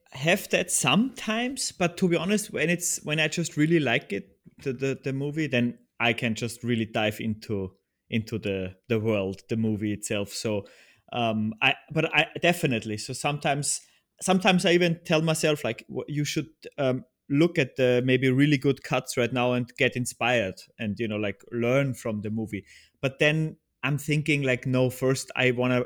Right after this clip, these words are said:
enjoy the story. It's way better." And I actually read about, um,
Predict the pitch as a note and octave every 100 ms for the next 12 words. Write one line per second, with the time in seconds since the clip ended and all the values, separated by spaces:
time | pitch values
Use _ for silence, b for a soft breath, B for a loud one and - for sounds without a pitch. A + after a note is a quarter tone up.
0 | - C3 - C3 A#2 - - A#2 G2 F2
1 | - A2 - A#2 A2+ G#2+ G2+ F2 G2 -
2 | A#2+ A#2 B2 D3+ B2 A2+ A#2 B2+ A#2 A2+
3 | A2 - A2 A2 G#2 G#2